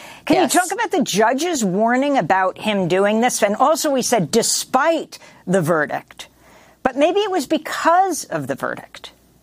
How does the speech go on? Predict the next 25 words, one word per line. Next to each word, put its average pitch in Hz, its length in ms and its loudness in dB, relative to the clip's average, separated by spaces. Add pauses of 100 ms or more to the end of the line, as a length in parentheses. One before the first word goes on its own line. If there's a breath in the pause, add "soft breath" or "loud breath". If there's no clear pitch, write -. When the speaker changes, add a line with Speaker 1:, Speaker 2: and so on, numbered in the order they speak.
(120)
Speaker 1:
that 160 140 0
he 175 100 2
did 143 200 0
that. - 220 -4 (2250 soft breath)
Speaker 2:
Well, 294 140 2
let's 392 200 0
point 339 340 0
out 320 260 0
that 165 340 2 (400)
Donald 269 380 0
Trump 311 380 -2
is, 165 560 -4 (120)
uh, 160 280 0 (240 loud breath)
very 277 280 0
free 277 420 -2
with 208 200 -2
his 175 240 -6
comments 247 680 -2
and 160 160 -4
his 170 300 -2
insults 226 680 0 (240 loud breath)
outside 208 500 -2
of 180 80 -4
a 175 60 -4
courtroom, 165 760 -4